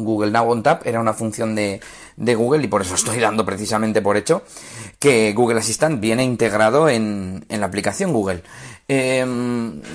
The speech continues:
bueno, la verdad es que también no sé en qué, en qué versión de Android se dijo que iba a salir esta funcionalidad,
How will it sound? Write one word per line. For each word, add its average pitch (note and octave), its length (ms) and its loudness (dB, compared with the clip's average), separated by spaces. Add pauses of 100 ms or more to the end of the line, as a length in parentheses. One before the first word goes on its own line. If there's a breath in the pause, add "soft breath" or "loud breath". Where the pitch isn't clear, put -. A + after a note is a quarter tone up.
(100)
bueno, C4 260 2
la C#3+ 120 4
verdad D#3+ 220 4
es A3 100 4
que G3+ 100 0
también E3 800 0
no A3 100 0
sé C#4 140 2
en F3 160 2
qué, D#3 180 2
en B2 760 -4
qué C#3 360 2
versión B2 320 -4
de A#2 60 0
Android B2 260 -2
se A#2 140 -2
dijo B2 260 0
que A#2 120 0
iba A2+ 380 4
a A2+ 180 -2
salir A2+ 340 -2
esta A2 160 -2
funcionalidad, G#2+ 720 0